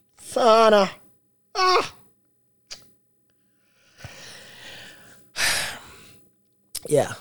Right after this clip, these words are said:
but at the end of the, uh, at the, at the end of the day, I don't know. We have to help this kind of people, okay?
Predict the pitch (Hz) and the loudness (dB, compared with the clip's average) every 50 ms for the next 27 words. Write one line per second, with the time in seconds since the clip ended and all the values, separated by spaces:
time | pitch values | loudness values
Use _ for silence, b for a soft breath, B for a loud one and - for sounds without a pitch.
0 | - - - 160 156 156 151 151 175 220 226 180 139 135 131 - - - - 135 | -18 -10 -4 0 2 2 2 2 2 2 2 0 -2 -2 -6 -8 -10 -12 -8 -6
1 | 135 131 - 135 147 143 151 - 139 139 131 156 180 185 151 120 123 120 117 135 | -6 -6 -6 -8 -4 -4 -4 -2 -4 -4 -4 -4 -2 -2 -4 -6 -8 -10 -8 -6
2 | 127 123 117 - - - _ _ _ _ _ _ _ _ _ _ _ _ _ _ | -8 -8 -8 -10 -16 -20 _ _ _ _ _ _ _ _ _ _ _ _ _ _
3 | _ _ _ _ _ _ _ _ _ - - - - - - _ _ _ _ _ | _ _ _ _ _ _ _ _ _ -10 -8 -8 -10 -10 -16 _ _ _ _ _
4 | _ _ - 143 160 151 120 117 123 120 113 - _ _ _ _ _ _ _ _ | _ _ -8 -6 -6 -6 -6 -10 -14 -16 -18 -20 _ _ _ _ _ _ _ _
5 | _ _ _ _ _ _ _ _ _ _ _ _ _ - 165 170 156 147 151 147 | _ _ _ _ _ _ _ _ _ _ _ _ _ -4 -2 0 0 0 0 -4
6 | - - - 139 110 101 - - - - 185 165 - - 120 139 127 - - - | -6 -8 -16 -16 -16 -18 -16 -8 0 2 2 2 0 -4 -14 -12 -12 -10 -10 -10
7 | 123 117 113 101 - _ - 117 110 - _ _ _ _ - 131 123 - 151 165 | -12 -12 -14 -16 -20 _ -20 -20 -20 -20 _ _ _ _ -20 -20 -10 -8 -6 -6